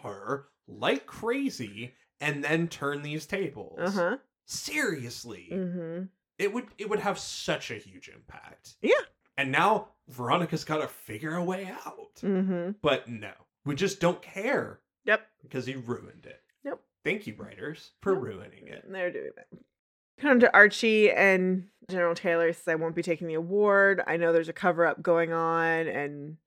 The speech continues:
Speaker 2: uh, Taylor says, "Well, you can either be the hero or, or I'll make you the scapegoat." And Archie's just like, "I, I won't betray my men." So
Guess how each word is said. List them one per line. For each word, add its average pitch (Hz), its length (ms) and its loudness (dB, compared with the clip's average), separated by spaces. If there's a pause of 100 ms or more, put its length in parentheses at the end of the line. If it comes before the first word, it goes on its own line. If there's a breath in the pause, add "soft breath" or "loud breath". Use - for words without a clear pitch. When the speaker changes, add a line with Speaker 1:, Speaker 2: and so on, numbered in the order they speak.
(200)
Speaker 2:
uh, 151 180 4
Taylor 147 300 4
says, 147 240 0
"Well, 151 340 4
you 151 160 -8
can 160 160 -8
either 147 200 -4
be 147 100 -10
the 160 80 -8
hero 165 360 0 (180)
or, 156 100 0
or 160 80 4
I'll 147 160 4
make 135 200 -8
you 127 80 -6
the - 60 -6
scapegoat." - 720 -2 (240)
And 120 260 -6
Archie's - 220 -6
just - 180 -14
like, 139 220 -6
"I, - 160 -6 (340)
I - 60 -8
won't - 180 -10
betray - 220 -8
my - 120 -10
men." 147 300 -10 (280)
So - 260 -10